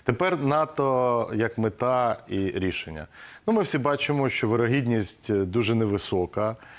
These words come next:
е, запрошення України. Я би також запропонував інший сценарій, якщо можна їм, чому не можна нам. Зробіть нам в Вашингтонському саміті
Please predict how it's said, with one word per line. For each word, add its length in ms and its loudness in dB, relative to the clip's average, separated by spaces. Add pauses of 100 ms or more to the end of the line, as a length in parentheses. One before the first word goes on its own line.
(440)
е, 160 4
запрошення 600 2
України. 640 2 (960)
Я 140 4
би 100 2
також 280 0
запропонував 760 2
інший 260 0
сценарій, 520 -4
якщо 240 -4
можна 640 2
їм, 240 2
чому 440 -2
не 100 -2
можна 300 -2
нам. 240 0 (560)
Зробіть 420 0
нам 220 2
в 80 -2
Вашингтонському 960 0
саміті 680 -4